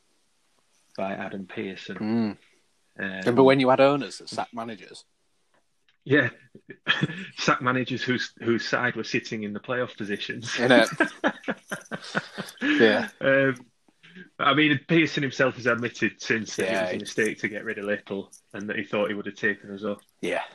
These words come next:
Speaker 1: Um, I've got in front of me, I've got the programme from that Macclesfield game in front of me.
Speaker 2: Mm.
Speaker 1: Um, 'cause I've had 'em all out.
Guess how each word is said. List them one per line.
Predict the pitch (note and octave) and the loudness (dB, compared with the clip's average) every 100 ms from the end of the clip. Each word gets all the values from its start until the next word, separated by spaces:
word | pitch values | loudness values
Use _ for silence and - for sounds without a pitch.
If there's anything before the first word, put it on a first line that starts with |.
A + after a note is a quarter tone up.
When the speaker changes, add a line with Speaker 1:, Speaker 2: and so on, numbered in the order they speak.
| - - G#2 | -20 -12 -2
Speaker 1:
Um, | G#2 G#2 G2+ G2 - _ _ _ _ _ _ _ _ _ _ | 0 2 0 -6 -16 _ _ _ _ _ _ _ _ _ _
I've | - A2 - | -8 -6 0
got | C#3+ B2+ _ - | 0 0 _ -16
in | A2+ | -10
front | - B2+ | -4 -2
of | A#2 | -2
me, | G#2+ | -2
I've | G2+ | -2
got | B2 - | -2 -4
the | A2+ G#2+ G#2 - | -4 -6 -8 -8
programme | - A#2 A2+ G#2 | -2 -2 -2 -4
from | A2 G#2 | -4 -4
that | G2+ | -4
Macclesfield | G2+ G#2 A#2 - A2 G#2 | -6 -8 -10 -10 -6 -6
game | G#2+ G#2 | -6 -8
in | G2+ | -8
front | - G2 | -10 -10
of | F#2+ | -10
me. | F#2+ | 0
Speaker 2:
Mm. | C#3 C#3+ - - - _ _ _ - - _ _ | 4 4 2 -8 -12 _ _ _ -20 -20 _ _
Speaker 1:
Um, | G2+ G2+ G2 G2 F#2+ F#2 _ _ _ _ _ _ _ _ | -8 -4 -4 -6 -10 -14 _ _ _ _ _ _ _ _
'cause | - - - - _ _ _ - | -18 -16 -16 -20 _ _ _ -18
I've | G2+ G2 | -12 -8
had | G2 | -8
'em | F#2+ | -8
all | F#2 F#2 | -12 -12
out. | F#2 F#2+ | -12 -12